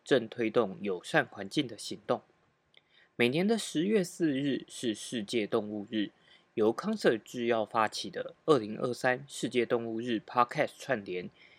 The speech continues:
邀请了多位创作者和听众朋友一起关心动物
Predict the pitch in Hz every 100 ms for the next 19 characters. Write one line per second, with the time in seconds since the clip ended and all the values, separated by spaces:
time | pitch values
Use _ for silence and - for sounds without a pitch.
0 | _ - 185 - 123 107 - 143 156 151
1 | 120 143 123 131 107 - - _ - 127
2 | 104 123 120 151 110 - 95 110 110 -
3 | _ - 165 - - 123 131 - 160 170
4 | 202 196 131